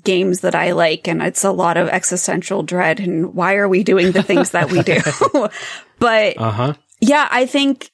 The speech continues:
Speaker 1: I really liked, liked that about this game is that, like, it,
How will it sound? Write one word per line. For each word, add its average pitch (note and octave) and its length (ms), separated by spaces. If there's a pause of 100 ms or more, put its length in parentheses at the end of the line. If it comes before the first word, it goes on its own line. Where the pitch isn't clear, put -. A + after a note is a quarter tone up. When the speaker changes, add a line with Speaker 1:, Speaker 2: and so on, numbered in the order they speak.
(100)
Speaker 1:
I A#3 160
really A#3+ 440
liked, G3+ 480 (480)
liked B3 340
that D4+ 200
about D#4 240
this D#4+ 200
game D4 280
is A3+ 120
that, A3 320 (400)
like, A#3 380
it, - 120